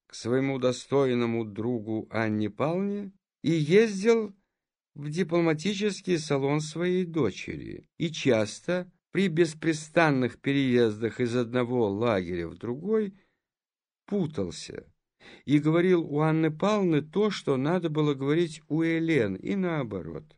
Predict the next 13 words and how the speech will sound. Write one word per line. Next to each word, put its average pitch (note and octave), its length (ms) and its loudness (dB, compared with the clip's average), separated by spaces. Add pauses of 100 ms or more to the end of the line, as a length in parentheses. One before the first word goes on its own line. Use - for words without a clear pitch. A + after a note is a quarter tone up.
(420)
Вскоре D#3 640 0
после C#3+ 440 0
приезда C3+ 680 2
государя B2 1000 0 (600)
князь D3+ 480 0
Василий C3+ 960 2
разговорился B2+ 1040 2
у A#2+ 200 -2
Анны A#2+ 360 2
Павловны B2 640 2
о A2 160 -2
делах A#2 500 0
войны, B2 640 2